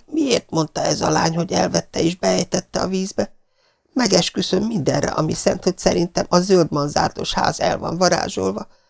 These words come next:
Emlékszem is, hogy amikor hétfő délután levettem a sálat, egy pillanatra ide tettem a suglódra.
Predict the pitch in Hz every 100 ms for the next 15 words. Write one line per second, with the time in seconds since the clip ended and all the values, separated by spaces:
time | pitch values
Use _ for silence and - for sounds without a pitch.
0 | _ _ _ _ - - 175 - - 233
1 | 208 - - - - - - 240 202 -
2 | 175 - - - 165 - - 156 - 151
3 | 156 - - 185 180 - 185 - 226 156
4 | 151 160 - - 185 - - 185 - -
5 | - - - - - - -